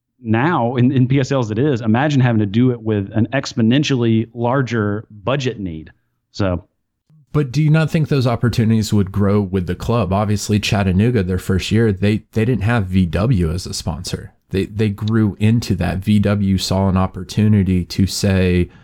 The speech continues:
Speaker 2: "Oh, wait, we need to, you know, we need to hook ourselves to this wagon. It's growing. This is an opportunity." Um, I don't know much about Greenville's sponsor, but I know Highwire here in Asheville.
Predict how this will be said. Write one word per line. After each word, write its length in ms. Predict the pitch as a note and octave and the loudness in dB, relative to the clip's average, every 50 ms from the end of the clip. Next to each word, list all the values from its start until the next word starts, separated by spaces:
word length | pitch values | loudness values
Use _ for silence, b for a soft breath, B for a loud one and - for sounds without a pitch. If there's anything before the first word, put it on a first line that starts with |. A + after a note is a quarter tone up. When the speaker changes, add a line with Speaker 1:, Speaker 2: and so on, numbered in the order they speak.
| b b b - | b b b -4
Speaker 2:
"Oh, 140 | A#2 B2 | -2 -2
wait, 460 | G#2+ F#2 G2+ A2 A#2+ F#2+ F2 F2 - _ _ _ _ _ _ _ | -2 0 0 0 0 0 -2 -6 -10 _ _ _ _ _ _ _
we 240 | - G2 G2+ A2 G#2+ | -8 -2 0 2 4
need 260 | G#2 G2+ G2+ G2+ F#2 - | 4 6 4 4 2 2
to, 340 | - G#2 F#2+ F#2+ F#2+ F2+ - _ _ - | 2 4 4 4 4 2 0 _ _ 0
you 100 | G#2 F#2+ | 0 0
know, 240 | E2+ E2 E2+ F2 - | 0 -2 -4 -6 -4
we 160 | - A2 B2+ D#3 | 0 2 2 4
need 180 | C#3 G2 F#2 | 4 2 2
to 100 | - F2+ | 2 0
hook 220 | E2 G#2 G2+ - - | 0 0 -2 -2 -2
ourselves 420 | F#2+ - - D3+ D#3+ D#3+ - - | -4 -2 -2 -2 -2 -2 -4 -4
to 140 | - - - | -6 -6 -4
this 260 | F#2+ F2 - - - | -4 -4 -4 -6 -6
wagon. 420 | F2 E2+ E2 E2+ E2+ G2 G2+ - - - | -6 -4 -4 -4 -4 -4 -6 -8 -6 -4
It's 240 | - A#2+ A#2+ - | -4 -4 -4 -4
growing. 460 | - - G2+ F#2 F2 E2+ F2 F2+ E2+ - | -6 -4 -2 -2 0 0 0 0 0 0
This 240 | - F#2+ F2+ - - | -2 -4 -2 -2 -4
is 160 | F#2+ F2+ - | -4 -4 -4
an 80 | F#2 F2+ | -4 -2
opportunity." 840 | F2 E2+ D#2 - F#2+ E2+ - - A#2+ C#3 B2+ G2 G2+ - - b b b b b b b b b b b _ | -2 -4 -4 -6 -10 -8 -4 0 0 2 2 0 -2 -4 -6 b b b b b b b b b b b _
Um, 320 | - G#2 G#2 G2+ G2 F#2+ - - | -2 0 2 2 2 2 2 0
I 60 | - | 0
don't 200 | C3 C3 A#2+ G2+ | 0 -2 -2 -2
know 140 | A#2 A#2 A2 | 0 0 2
much 280 | G#2+ G#2+ G#2 G2+ - | 2 0 0 -2 -2
about 260 | G#2 F2+ F#2+ F2+ E2+ E2+ | -2 -2 0 -2 -2 -2
Greenville's 580 | - G2+ A2+ D3+ F3+ D#3+ G#2+ F#2 - G2 - | -2 0 2 4 4 4 2 0 -2 -4 -8
sponsor, 560 | - - - F2+ F2+ F#2 G2 - - F#2+ F#2 | -8 -6 -4 -4 -4 -4 -4 -4 -2 -2 0
but 160 | F#2 G2+ G2 G2+ | 0 0 2 2
I 120 | G2+ G2+ | 4 4
know 280 | G2+ G#2 G2+ G#2 G2 F2+ | 4 4 4 4 2 2
Highwire 800 | - - - A#2 C3+ D#3 D3 G2+ F2+ F2 F2+ F2+ F2 F2+ F#2 b b b b b b b b b b b _ _ _ - | -2 -4 -4 -4 -2 -2 0 0 0 2 2 2 2 2 0 b b b b b b b b b b b _ _ _ -2
here 280 | G2+ G2+ A2+ F#2+ F2+ | 0 2 2 0 0
in 120 | F2 E2 F#2 | 0 0 0
Asheville. 640 | G#2+ C3+ D#3 - - - G2 F2+ F2+ F2 E2+ - | 2 0 0 -2 -2 -2 0 0 2 0 -2 -4